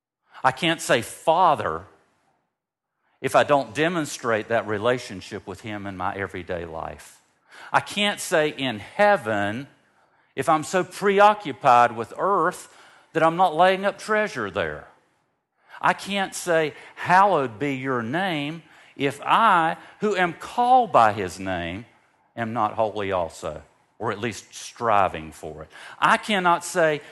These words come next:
"Your will be done," if I'm questioning and resentful and disobedient to his will for me.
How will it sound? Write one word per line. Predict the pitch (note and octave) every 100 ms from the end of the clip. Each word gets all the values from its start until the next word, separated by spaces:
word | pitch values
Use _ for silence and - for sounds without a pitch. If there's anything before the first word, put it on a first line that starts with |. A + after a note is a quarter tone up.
| -
"Your | C3+ C#3+
will | C3 D3 G3 A3
be | D3+ B2+
done," | G#2 G#2+ G2 G2+ B2+ F#3 _ _ _ _ -
if | D3+ D#3+
I'm | B2+ A2
questioning | - - F3+ F#3+ - G3+ F#3+ G3 G3+ D#3
and | A#2+ A2
resentful | G#2+ G2 F3 G3 - G3+ F3+
and | C3 G#2 F#2
disobedient | E3+ G3+ - D3+ B2 G3 G3+ C#3 C#3+ E3+ - - _ _ _ _ _ _ _ _ _ _ _ _ _ _ _ _
to | -
his | B2 A3+ G#3+
will | A2 A#2 C3
for | -
me. | E3 A3+ F3+